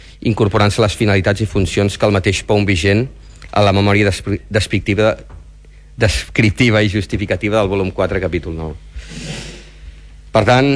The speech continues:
el ple municipal, amb l'informe favorable de la Comissió Territorial, eh,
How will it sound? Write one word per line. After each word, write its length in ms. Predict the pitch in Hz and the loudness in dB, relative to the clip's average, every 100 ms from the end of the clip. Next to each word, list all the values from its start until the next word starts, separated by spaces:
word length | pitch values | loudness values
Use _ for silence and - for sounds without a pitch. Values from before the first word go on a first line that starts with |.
| 135 113 | 0 -2
el 80 | 113 | 0
ple 160 | 120 | 2
municipal, 540 | 120 113 - 113 139 139 | 4 2 0 2 2 2
amb 160 | 127 113 | 2 0
l'informe 300 | 127 113 110 | 0 -2 -2
favorable 400 | 113 110 110 104 | 0 0 2 0
de 80 | 104 | 0
la 80 | |
Comissió 320 | 101 107 104 104 | 0 0 0 -2
Territorial, 720 | 101 101 110 107 104 101 98 82 - - - - - | -2 0 2 4 4 4 2 -2 -10 -18 -20 -20 -12
eh, 720 | 107 98 92 92 90 90 87 | -2 0 2 2 2 2 0